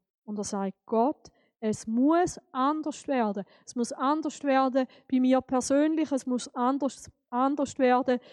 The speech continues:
in unserer Gemeinde. Die Leute sollen in allem, in deinem Willen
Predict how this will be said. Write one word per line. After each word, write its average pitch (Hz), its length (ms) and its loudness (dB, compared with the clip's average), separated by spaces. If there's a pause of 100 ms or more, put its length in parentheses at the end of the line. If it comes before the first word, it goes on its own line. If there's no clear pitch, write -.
(200)
in 294 300 2
unserer 277 280 4
Gemeinde. 294 560 0 (280)
Die 302 100 6
Leute 339 180 2
sollen 302 340 2 (160)
in 269 220 0
allem, 285 520 4 (400)
in 262 140 0
deinem 294 300 4
Willen 269 380 4